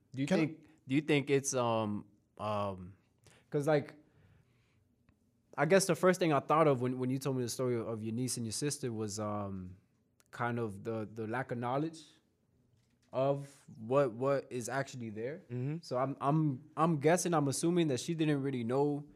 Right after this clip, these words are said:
Speaker 1: what exactly could happen on, on TikTok
Speaker 3: Mm-hmm.
Speaker 1: or, like, what exactly you can do with the app. And I think maybe it's a, um, like, knowledge is power type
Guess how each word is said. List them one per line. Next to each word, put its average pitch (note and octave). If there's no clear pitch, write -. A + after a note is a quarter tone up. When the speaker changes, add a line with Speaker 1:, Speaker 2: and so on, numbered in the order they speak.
Speaker 1:
what B2+
exactly B2+
could A#2
happen A2+
on, F#2+
on F#2
TikTok F#2+
Speaker 3:
Mm-hmm. G2
Speaker 1:
or, F#2
like, F#2
what A2+
exactly A2+
you A2+
can G2+
do A2+
with G#2
the -
app. F#2
And G#2
I A#2
think A2+
maybe C3+
it's C3
a, C3
um, A#2
like, A2+
knowledge B2
is A2
power B2+
type G2+